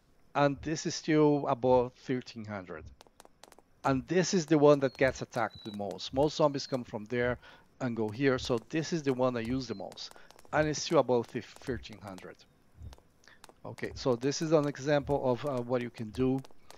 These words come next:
uh, in terms of r-, long-range traps and, like, activating them only at need. Uh, another thing I do is have lights. And lights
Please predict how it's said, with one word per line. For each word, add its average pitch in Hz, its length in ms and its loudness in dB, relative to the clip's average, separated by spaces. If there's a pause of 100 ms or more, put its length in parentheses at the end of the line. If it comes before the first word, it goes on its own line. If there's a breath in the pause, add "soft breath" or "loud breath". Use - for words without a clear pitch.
(260 loud breath)
uh, 113 520 2 (120)
in 123 120 -10
terms 113 380 -6
of 104 360 -4 (100)
r-, 113 100 -12 (200)
long-range 147 640 2
traps 185 600 0
and, 143 480 4 (200)
like, 131 360 -4
activating 131 640 -2
them 120 260 0 (140)
only 131 380 0
at 113 220 -2
need. 110 300 -8 (1300 loud breath)
Uh, 123 520 4
another 147 360 2
thing 202 240 -2
I 185 80 4
do 165 440 0 (1600 loud breath)
is 139 360 0
have 135 220 6
lights. - 760 0 (260)
And 135 380 4 (220)
lights 143 520 2